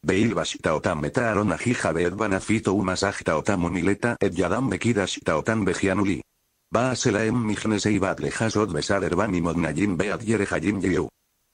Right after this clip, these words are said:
Beayo al Aarón Beal Banaz Bebo Amelo El Moed. O Bejishtam El Amid Beaj Lesaret Bakodesh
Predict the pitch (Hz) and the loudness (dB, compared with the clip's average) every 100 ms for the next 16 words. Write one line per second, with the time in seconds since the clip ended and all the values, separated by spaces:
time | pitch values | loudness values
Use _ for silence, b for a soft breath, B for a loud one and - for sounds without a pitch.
0 | 104 101 127 120 87 73 73 101 101 95 | 0 0 2 0 2 0 2 0 0 0
1 | 104 82 82 98 - 90 101 110 127 113 | 0 0 0 -2 0 0 2 2 2 2
2 | 80 101 107 90 69 - 104 110 95 - | 2 2 2 0 -2 -2 0 0 0 -2
3 | 85 - 131 135 120 110 113 95 101 92 | -4 -2 0 2 2 0 0 0 0 0
4 | 95 90 80 92 101 113 107 87 107 - | -2 0 0 0 0 0 0 2 0 -2